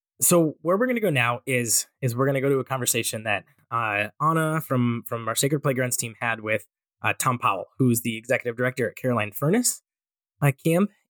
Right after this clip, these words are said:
And they're gonna share just a, a bit of, a bit of his background there, but especially the heart of it is they used Holy Ground last summer.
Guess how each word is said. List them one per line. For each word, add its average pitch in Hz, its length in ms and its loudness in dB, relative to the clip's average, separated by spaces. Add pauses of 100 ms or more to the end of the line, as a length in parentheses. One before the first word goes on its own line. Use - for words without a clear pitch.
And 131 420 2 (640)
they're 156 120 4
gonna 208 120 4
share 156 520 2 (160)
just 160 160 2
a, 135 180 0
a 131 60 -2
bit 165 260 -2
of, 147 220 -2 (160)
a 131 60 -6
bit 147 140 2
of 156 60 2
his 156 160 0
background 143 460 -2
there, 151 160 2
but 139 140 0
especially - 500 0
the 120 80 -2
heart 127 220 -2
of 117 100 -4
it 113 80 -6
is 110 180 0 (200)
they 135 60 4
used 156 420 2
Holy 131 200 4
Ground 120 240 0
last 120 220 -2
summer. 104 260 -4